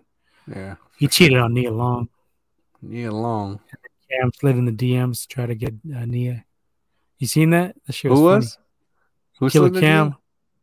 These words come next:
Speaker 1: Oh, for real?
Speaker 2: Killer Cam,
Speaker 1: <laughs>
Speaker 2: little S H trying to get at her.
Speaker 1: Uh, killer.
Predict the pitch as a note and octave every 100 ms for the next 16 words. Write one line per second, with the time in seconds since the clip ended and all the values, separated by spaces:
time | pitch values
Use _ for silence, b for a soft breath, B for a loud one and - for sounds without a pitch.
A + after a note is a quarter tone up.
0 | _ F#3 C#3 - C#3 F3 F3+ D#3 C3 -
1 | D3+ D3+ D3 C#3+ C#3 C3 B2+ D3+ D3 D3
2 | - C#3 C3+ C#3 D#3 D#3 D3 - _ _
3 | _ _ _ _ - G#3+ G3 E3 C3 -
4 | _ _ - A#2 G#2+ G#2+